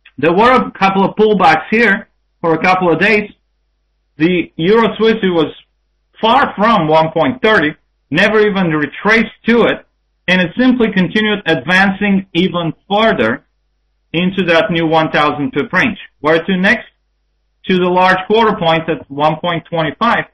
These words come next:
which would be the further advancement to the half point of the new one thousand pip range. Unfortunately,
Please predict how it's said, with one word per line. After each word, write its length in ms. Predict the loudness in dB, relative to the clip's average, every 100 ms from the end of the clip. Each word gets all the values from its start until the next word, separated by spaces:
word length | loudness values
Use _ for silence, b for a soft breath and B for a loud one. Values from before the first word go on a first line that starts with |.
| _ _ _
which 200 | 0 0 0
would 200 | -2 0
be 280 | 0 -2 -6 _ _ _
the 100 | -8 0
further 320 | 2 4 4
advancement 640 | 2 2 0 0 -4 -6 -4
to 80 | -2
the 120 | 0 -2 -2
half 260 | 0 0 -4 -2
point 360 | 0 0 -2 _ _ _ 0
of 220 | 0 0
the 60 |
new 180 | -4 -4
one 240 | -2 -2 0
thousand 420 | -2 -2 -4 -6
pip 180 | -8 -6
range. 220 | -6 -6 -14 _ B B -10
Unfortunately, 880 | -2 2 2 2 0 0 0 -2